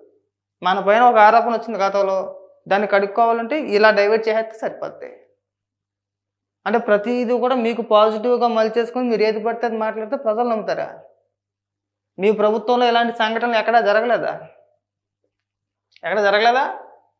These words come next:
కచ్చులూరు బోటు ప్రమాదం, యాభై ఐదు మంది జల సమాధి, ఎల్జీ పాలిమర్స్, తిరుపతి రియా సంఘటన హాస్పిటల్ది, అలా చెప్పుకుంటూ పోతే ఒకటే రెండు అన్నమయ్య డ్యాము, ఇలా చాలా ఉన్నాయి కదా, చెప్పుకుంటూ పోతే పెద్ద లిస్టే ఉంది కదా.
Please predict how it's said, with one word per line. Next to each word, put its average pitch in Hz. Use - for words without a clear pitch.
కచ్చులూరు 240
బోటు 226
ప్రమాదం, 226
యాభై 196
ఐదు 202
మంది 220
జల 196
సమాధి, 196
ఎల్జీ 196
పాలిమర్స్, 233
తిరుపతి 208
రియా 220
సంఘటన 214
హాస్పిటల్ది, 190
అలా 185
చెప్పుకుంటూ 214
పోతే 262
ఒకటే 233
రెండు 214
అన్నమయ్య 220
డ్యాము, 220
ఇలా 202
చాలా 220
ఉన్నాయి 247
కదా, 208
చెప్పుకుంటూ 220
పోతే 214
పెద్ద 208
లిస్టే 185
ఉంది 240
కదా. -